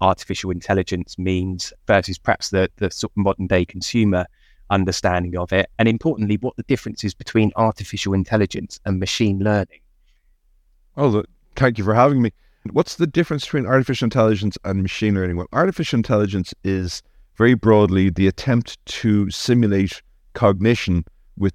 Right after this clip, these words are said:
Speaker 2: technology. So it's an attempt to make technology seem intelligent.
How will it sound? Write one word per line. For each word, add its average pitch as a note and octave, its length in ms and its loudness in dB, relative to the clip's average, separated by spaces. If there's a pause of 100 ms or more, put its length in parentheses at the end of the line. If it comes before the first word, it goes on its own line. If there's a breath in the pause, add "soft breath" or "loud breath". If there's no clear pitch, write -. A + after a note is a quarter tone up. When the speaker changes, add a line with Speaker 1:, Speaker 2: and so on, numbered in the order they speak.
Speaker 2:
technology. F2 640 -2
So F#2 240 -2
it's - 240 -4
an G#2 60 0
attempt A#2+ 420 0
to - 80 -4
make G2 340 0 (400)
technology G2 560 0
seem G#2+ 680 -2 (240)
intelligent. F2+ 600 -2